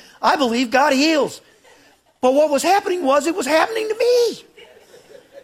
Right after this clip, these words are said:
It's one thing for God to be in the Bible. It's one thing for God to touch somebody else.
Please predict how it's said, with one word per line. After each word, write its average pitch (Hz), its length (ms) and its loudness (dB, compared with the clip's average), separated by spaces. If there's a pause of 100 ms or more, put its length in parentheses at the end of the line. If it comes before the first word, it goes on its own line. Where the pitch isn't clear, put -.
(760)
It's - 180 -2
one 359 300 0
thing 294 240 -2
for 262 120 -2
God 269 300 0
to 262 60 -4
be 269 220 0
in 285 280 0
the 240 60 2
Bible. 220 500 0 (520)
It's - 160 -10
one 311 260 0
thing 269 160 -2
for - 100 -6
God 262 220 2
to 254 80 -4
touch 285 240 0
somebody 262 560 2
else. 302 360 -2